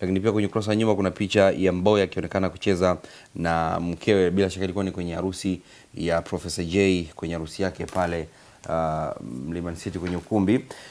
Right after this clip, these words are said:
Ah, gazeti Bingwa ile ukurasa wa mbele limeandika, huyu ndiye mwenye hadhi ya Yanga, ni fundi wa Lesotho,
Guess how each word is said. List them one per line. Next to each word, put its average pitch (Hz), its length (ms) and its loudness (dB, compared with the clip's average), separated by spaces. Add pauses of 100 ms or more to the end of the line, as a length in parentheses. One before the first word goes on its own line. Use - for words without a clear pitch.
(140)
Ah, 98 240 4
gazeti 131 340 4
Bingwa 139 340 8
ile 135 80 8
ukurasa 123 280 4
wa 117 80 6
mbele 123 240 6
limeandika, 117 380 2
huyu 127 220 6
ndiye 120 280 8
mwenye 104 340 2
hadhi 104 580 0
ya 92 120 6
Yanga, 95 380 4
ni 87 120 -2
fundi 104 360 2
wa 92 120 4
Lesotho, 113 480 2